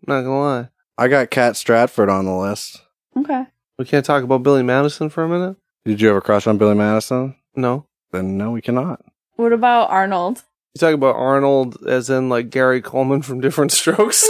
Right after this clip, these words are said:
Speaker 3: No.
Speaker 1: <laughs>
Speaker 3: No.
Speaker 1: He played Arnold
Speaker 3: No,
Speaker 1: on that show.
Speaker 3: Arnold from Hey Arnold.
Speaker 1: Oh.
Speaker 2: He's a football head.
Speaker 3: Did
Speaker 1: Yeah.
Speaker 3: you know that, you know what his last name is?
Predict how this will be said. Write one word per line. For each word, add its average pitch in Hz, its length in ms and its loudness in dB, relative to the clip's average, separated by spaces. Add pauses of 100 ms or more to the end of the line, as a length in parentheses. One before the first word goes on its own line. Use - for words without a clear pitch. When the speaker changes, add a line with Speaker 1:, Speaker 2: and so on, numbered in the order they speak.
Speaker 3:
No. 359 480 4
Speaker 1:
<laughs> - 40 0 (1000)
Speaker 3:
No. 311 1300 0 (240)
Speaker 1:
He 202 100 -10
played 180 160 2
Arnold 185 380 2
Speaker 3:
No, 285 140 0
Speaker 1:
on 262 200 2
that 226 80 2
show. 262 60 2
Speaker 3:
Arnold 240 400 -2
from 277 240 -6
Hey 320 140 -2
Arnold. 247 580 -2 (180)
Speaker 1:
Oh. 143 420 2
Speaker 2:
He's 135 220 0
a 120 40 -4
football 76 440 -4
head. - 300 -14 (140)
Speaker 3:
Did 247 200 0
Speaker 1:
Yeah. 269 80 0
Speaker 3:
you 269 80 2
know 269 260 2
that, 262 320 0
you 233 180 -2
know 226 120 0
what 220 100 0
his 226 140 -2
last 220 280 -2
name 208 220 -6
is? 285 340 -6